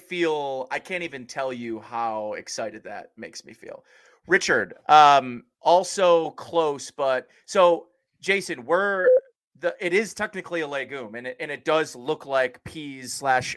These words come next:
edamame and all that good stuff. I'm talking about the flavor profile often gets confused with or compared to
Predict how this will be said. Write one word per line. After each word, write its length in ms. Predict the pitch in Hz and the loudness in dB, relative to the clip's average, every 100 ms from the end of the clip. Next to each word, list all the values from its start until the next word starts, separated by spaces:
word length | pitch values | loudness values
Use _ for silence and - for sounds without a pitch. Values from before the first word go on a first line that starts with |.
| - | -4
edamame 840 | 135 127 127 131 131 127 123 123 | -4 -2 -2 -2 -4 -4 -2 -4
and 100 | 123 | -2
all 140 | 120 117 | -2 -4
that 120 | 113 | -8
good 100 | 117 | -8
stuff. 220 | 143 117 _ - - | -6 -6 _ -16 0
I'm 240 | 185 254 | 0 0
talking 400 | 208 208 185 185 | 2 2 2 -2
about 460 | 156 151 139 123 - _ _ | -2 2 2 0 -4 _ _
the 100 | 170 | -6
flavor 540 | 170 - 180 214 202 196 | -6 -4 -4 -2 -4 -6
profile 840 | - 175 185 196 190 208 233 - _ - | -2 -2 0 0 2 0 -4 -10 _ 2
often 540 | 156 180 - 202 180 | 4 4 2 -14 -12
gets 520 | 147 165 160 - - _ _ _ _ _ | -4 -4 -2 -8 -12 _ _ _ _ _
confused 920 | - 185 151 131 - 180 214 220 170 139 | -10 -10 -10 -16 -12 -6 -4 -4 -8 -4
with 340 | 143 117 - - | -2 -2 -4 -4
or 180 | 156 | -4
compared 720 | 147 156 139 - 185 175 165 - | -4 -14 -14 -6 -2 -2 -4 -8
to 460 | 156 135 120 110 | -12 -10 -10 -12